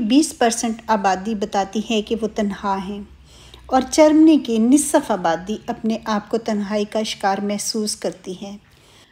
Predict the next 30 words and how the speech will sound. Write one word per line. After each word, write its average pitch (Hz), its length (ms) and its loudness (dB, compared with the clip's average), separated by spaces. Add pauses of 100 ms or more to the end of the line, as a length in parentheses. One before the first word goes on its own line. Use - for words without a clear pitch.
(260)
हम 359 240 4 (120)
तकलीफ़ 285 500 4
के 285 180 2
इस 330 340 -2
दौर 226 240 2
में 214 180 -2
रह 196 180 0
रहे 208 320 -6
हैं 226 240 -6 (640)
जहाँ 285 360 6
पर 277 220 2
लोग 220 280 0
तन्हाई 233 440 2
का 247 160 0
शिकार 196 400 -8
हैं, 226 240 -14 (640)
और 254 140 2
अकेले 294 520 4
होने 285 260 4
का 254 120 -2
मतलब 226 380 -2
ये 240 160 2
नहीं 240 320 6
है 277 180 0
कि 254 300 -4
आप 220 200 -6
खुश 302 320 0
और 220 140 -2
मुतमिन 214 440 -4
हैं, 190 300 -6